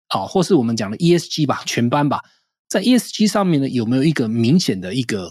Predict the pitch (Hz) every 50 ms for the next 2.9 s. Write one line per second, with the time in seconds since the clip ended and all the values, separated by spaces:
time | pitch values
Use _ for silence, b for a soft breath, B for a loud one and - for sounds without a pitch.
0 | _ - - 135 143 120 107 - - - - - - - 107 101 - - 208 185
1 | 151 143 131 156 202 190 - - - 226 175 165 165 165 160 147 127 120 117 135
2 | 156 - 113 98 98 107 113 110 - - 110 110 110 113 113 117 110 -